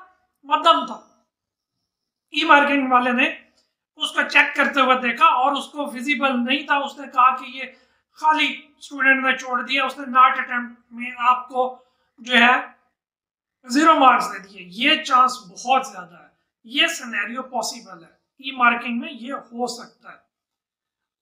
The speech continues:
और जो चीज है कि जी just recounting होगी कि जो जो marks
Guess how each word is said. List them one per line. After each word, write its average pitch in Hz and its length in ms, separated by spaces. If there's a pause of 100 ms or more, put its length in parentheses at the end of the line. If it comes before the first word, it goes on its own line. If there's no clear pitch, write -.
(140)
और 349 260
जो 339 120 (1000)
चीज 277 280
है 262 100 (500)
कि 294 80
जी 285 360
just 330 340
recounting 240 720
होगी 269 280
कि - 720
जो 254 160
जो 254 180
marks 233 360